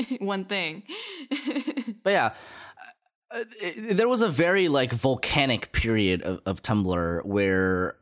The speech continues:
Speaker 2: this, this was kind of being fought over and, and hashed out, and, like, there was a lot of, uh, boy, some of, some of the subcultures that, like, arose on Tumblr were very strange. Like, there was a shoplifting community that, like,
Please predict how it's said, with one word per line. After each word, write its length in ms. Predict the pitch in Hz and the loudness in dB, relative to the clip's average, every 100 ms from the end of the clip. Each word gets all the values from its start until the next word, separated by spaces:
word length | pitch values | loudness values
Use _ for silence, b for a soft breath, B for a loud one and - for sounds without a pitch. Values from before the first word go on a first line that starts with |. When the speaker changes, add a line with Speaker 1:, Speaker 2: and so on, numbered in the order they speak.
| 69 67 73 | -18 -14 -8
Speaker 2:
this, 380 | 110 131 131 - | -2 0 0 2
this 240 | 127 120 | 2 2
was 160 | 131 - | 2 2
kind 200 | 127 120 | 2 2
of 100 | 110 | 0
being 360 | 110 110 101 | 2 2 2
fought 340 | 92 - 101 107 | 0 0 2 4
over 300 | 95 87 87 | 2 0 -2
and, 160 | 82 82 | -4 -4
and 120 | 95 | -2
hashed 300 | 90 92 - | 0 0 -2
out, 200 | 82 82 - | -4 -6 -4
and, 160 | 95 | -4
like, 220 | 90 92 - B B B B | -4 -4 -6 B B B B
there 100 | 135 | 0
was 160 | 147 | 2
a 40 | 139 | 2
lot 260 | 139 139 | 2 2
of, 200 | 135 123 - B B B | 2 -2 -6 B B B
uh, 180 | - 120 | -2 0
boy, 300 | 95 160 196 | 2 2 2
some 180 | 156 240 | 2 2
of, 160 | 262 - | 2 2
some 120 | 254 | 2
of 80 | 247 | 2
the 140 | 123 - | 0 -2
subcultures 580 | - 165 - 151 131 113 | 0 0 2 0 2 2
that, 100 | 110 | 2
like, 160 | 110 107 | 2 2
arose 320 | 101 104 104 | 2 2 2
on 140 | 95 | 2
Tumblr 200 | 92 95 | 0 0
were 260 | 90 85 85 | 0 -2 -4
very 360 | 80 107 101 90 | -2 0 2 0
strange. 520 | - 98 85 85 85 | 0 0 -2 -2 -2
Like, 240 | 101 104 - B B B B | 0 -2 -4 B B B B
there 100 | 139 | 0
was 100 | 170 | 2
a 60 | 165 | 2
shoplifting 640 | - 190 196 233 226 190 | 2 2 2 0 0 0
community 420 | 165 135 120 107 | 2 2 2 2
that, 300 | 98 101 - | 2 0 0
like, 240 | 110 104 | -2 -2